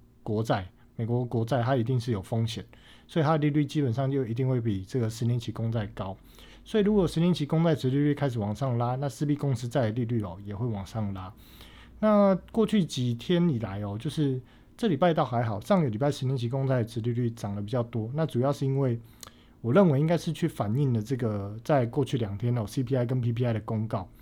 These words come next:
市场已经提前先去做反应。因为我们看到在过去礼拜三、礼拜四哦，呃，这个C P I跟P P I的公告，虽然C P I的一个数据哦来到七个 percent 哦，这也是历史新高啊。那在这个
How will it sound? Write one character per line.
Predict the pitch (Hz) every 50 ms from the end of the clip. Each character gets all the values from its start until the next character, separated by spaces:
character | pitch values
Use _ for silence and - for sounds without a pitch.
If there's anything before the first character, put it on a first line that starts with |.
| - - - -
市 | - - 190 170
场 | - 123 104 107
已 |
经 | 110 135 147 143
提 | - - 113 117
前 | 113 120 110 110
先 | 113 - 131 120
去 | 120 120
做 | 117 - 147 113
反 | 101 - 95 90 95 101
应。 | 110 104 101 127
因 | 160 180
为 | 190 180
我 | 143 131
们 | 113 113 117
看 | - 147 143
到 | 143 147 139 131 127 - - - - - - - -
在 | - - 175 135 127 123
过 | 117 120 156 139
去 | - - 156 143 131 123 120
礼 | 117 117 110
拜 | 101 139 143 135 123 123 120
三、 | 117 - - 143
礼 | 131 107
拜 | 113 120
四 | 123 - - 127 107
哦， | 90 - - - - - - - - - - - -
呃， | 139 127 120 120 120
这 | 127 196
个 | 170 160 143
C | 123 - 190
P | 156 160
I | 165 165
跟 | 160 170 165
P | 131 156
P | 160 160 160
I | 156
的 | 139 117
公 | 113 135 135 135
告， | 156 143 113 104
虽 | 147 - 180
然 | 170 156 143 139 135 - - - - - - - - - - -
C | - - 190
P | 175 180 190
I | 180
的 | 160 139
一 | 147 147
个 | 143
数 | 143 - 165 135
据 | 120 - 147 127
哦 | 104 101
来 | 107 113 120
到 | 120 139 135 127
七 | 117 - - 135
个 | 127 127
percent | 107 110 - - 139 117 98
哦， | 95 92 -
这 | 151 139
也 | 117
是 | 113 135 131
历 | 127 127 107
史 | 101 - 110 104
新 | 101 - 117 117 117
高 | 117 113 110 107
啊。 | 95 101
那 | 127 147 147 139 127 - - - - - - - - - -
在 | - 185 170 151
这 | 139 165 151
个 | 151 139 131 127 131